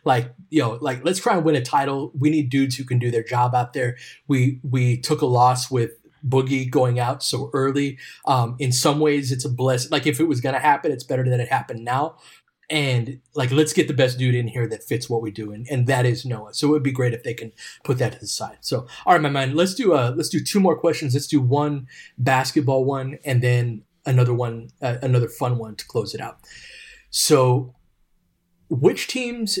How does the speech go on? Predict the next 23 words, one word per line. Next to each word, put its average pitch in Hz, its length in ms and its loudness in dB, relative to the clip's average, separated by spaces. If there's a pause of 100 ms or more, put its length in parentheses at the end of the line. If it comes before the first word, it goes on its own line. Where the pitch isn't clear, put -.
uh, 135 240 2
Alvin 156 320 2
Nelson, 131 460 -4 (580)
uh, 117 280 -2 (120)
asked, - 360 -2
asked 123 240 -2
this, 117 200 -4
and 147 140 0
as, 156 360 -2
so 156 140 8
did 127 140 4
Mike. 117 340 -4 (420)
Which 175 300 0
teams 208 200 0
do 143 100 -4
you 160 100 4
anticipate 127 640 -2 (300)
are 147 80 0
gonna 147 160 4
give 139 160 2
the 135 80 0
Lakers 127 340 -2
fits, 127 440 -2